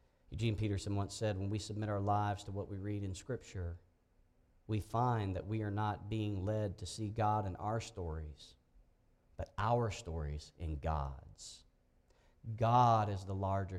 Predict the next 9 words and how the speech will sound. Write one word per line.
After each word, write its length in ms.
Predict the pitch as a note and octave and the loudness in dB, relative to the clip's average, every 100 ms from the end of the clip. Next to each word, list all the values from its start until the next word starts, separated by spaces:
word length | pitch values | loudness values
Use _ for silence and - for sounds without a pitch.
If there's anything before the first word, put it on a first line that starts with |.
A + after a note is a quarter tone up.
| - | -6
context 680 | F#2+ F#2+ F2 G2+ F2+ - G2+ | -4 -2 -4 -4 -6 -8 -8
and 120 | F2+ | -8
plot 540 | - G2+ F#2 D#2 - - | -4 0 0 0 -6 -8
in 180 | F#2+ F#2 | -6 -4
which 320 | F#2 - - | -4 -6 -8
our 320 | E2+ F#2+ G2 F#2+ | -6 -4 -4 -8
stories 640 | - G#2 F2+ E2 D2+ - - | -8 -6 -4 -4 -6 -10 -4
find 480 | F#2+ F#2 F2 E2 E2 _ | -2 -2 -4 -6 -10 _
themselves." 1200 | D#2+ D#2+ D#2 D2 _ _ _ - - C#2+ D2 B1+ | -10 -6 -6 -8 _ _ _ -20 -12 -6 -6 -8